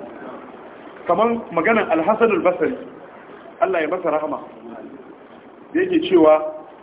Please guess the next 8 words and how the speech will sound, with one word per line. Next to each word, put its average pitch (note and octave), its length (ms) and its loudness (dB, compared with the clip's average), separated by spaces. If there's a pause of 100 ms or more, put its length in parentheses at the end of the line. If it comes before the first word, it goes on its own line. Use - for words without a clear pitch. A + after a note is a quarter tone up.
"I'lam F3+ 460 2
afakallah." F#3 580 0 (1080)
Ka F#3 120 -6
sani A#3 220 0
Allah A3 240 4
ya F3 60 -2
baka G#3 260 2
lafiya. E3 340 -6